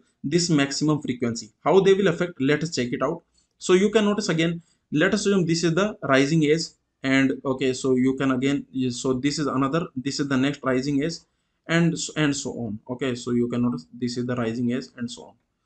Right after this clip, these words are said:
So this is the rising edge, this is the rising edge, and this is your clock. Now again you can notice here what will happen.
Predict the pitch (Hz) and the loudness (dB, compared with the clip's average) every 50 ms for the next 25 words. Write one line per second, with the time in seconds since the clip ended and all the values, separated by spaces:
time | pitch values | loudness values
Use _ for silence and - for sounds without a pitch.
0 | _ _ _ _ _ _ _ - - 170 165 151 180 208 214 226 196 208 196 190 | _ _ _ _ _ _ _ -6 -2 0 0 2 2 2 2 4 4 4 4 4
1 | 185 180 196 196 196 190 156 143 147 147 151 139 139 123 117 113 113 117 113 107 | 2 2 2 2 2 0 0 -2 -4 -4 -2 -2 0 0 0 0 -2 -4 -4 -6
2 | 101 - - - _ 139 135 135 151 160 180 175 160 143 139 139 151 151 143 - | -6 -10 -12 -10 _ -2 0 0 0 0 0 0 0 2 2 2 2 0 0 -4
3 | 127 107 92 - _ _ _ _ _ _ _ _ _ _ _ _ _ _ 160 151 | -4 -4 -4 -8 _ _ _ _ _ _ _ _ _ _ _ _ _ _ 2 2
4 | 143 120 - - 160 165 180 240 247 240 220 226 226 226 214 190 180 180 185 190 | 2 2 2 0 0 4 6 8 8 8 8 6 2 2 2 2 2 2 0 -2
5 | - - 143 147 147 135 135 151 170 180 190 196 185 160 147 - 160 165 165 | -2 0 2 2 2 2 2 2 2 2 2 0 0 0 0 -2 -4 -6 -6